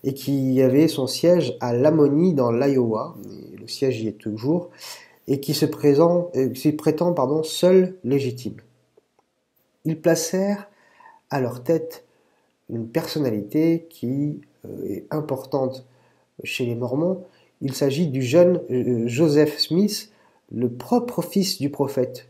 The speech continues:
Joseph Smith, qui était, euh, demeuré à Indépendance dans le Missouri.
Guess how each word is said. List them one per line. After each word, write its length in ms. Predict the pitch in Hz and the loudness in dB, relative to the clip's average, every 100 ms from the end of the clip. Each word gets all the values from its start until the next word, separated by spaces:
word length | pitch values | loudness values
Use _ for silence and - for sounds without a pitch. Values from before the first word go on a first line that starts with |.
| _ | _
Joseph 460 | - 127 113 110 | -2 0 0 -4
Smith, 420 | - 110 151 - - - - _ _ _ | -8 -8 -8 -8 -18 -20 -20 _ _ _
qui 160 | - 165 | 2 4
était, 480 | 170 180 185 175 - | 6 6 8 6 2
euh, 280 | 123 120 98 | 0 0 -2
demeuré 460 | 113 139 156 147 139 | -2 2 4 6 6
à 180 | 120 117 | 2 0
Indépendance 800 | 113 117 110 107 139 151 - 123 | -2 -4 -4 -2 -2 -2 -6 -2
dans 160 | 143 | 0
le 100 | 135 | 2
Missouri. 400 | 123 120 - - | 0 -4 -10 -16